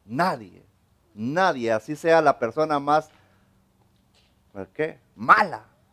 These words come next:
que esté sumergida en la maldad, que esté sumergida en tantas cosas que opacan el plan de Dios,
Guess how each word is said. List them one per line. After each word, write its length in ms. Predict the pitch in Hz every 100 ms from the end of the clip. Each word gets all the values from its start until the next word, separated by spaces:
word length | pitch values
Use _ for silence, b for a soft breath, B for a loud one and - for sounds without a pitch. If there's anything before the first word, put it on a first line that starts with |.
| _ _ -
que 60 | 120
esté 360 | - 175 165
sumergida 680 | - 143 120 107 160 196 180
en 80 | 143
la 100 | 120
maldad, 720 | 110 95 107 165 202 151 98 - _ _ _ _ _
que 80 | 123
esté 180 | 117 160
sumergida 640 | 175 156 117 160 196 180
en 160 | 139 127
tantas 400 | 170 165 160 -
cosas 340 | 175 180 170
que 120 | 139
opacan 520 | 120 - 226 220 170
el 100 | 143
plan 240 | 131 202 196
de 120 | 185
Dios, 320 | 202 220 220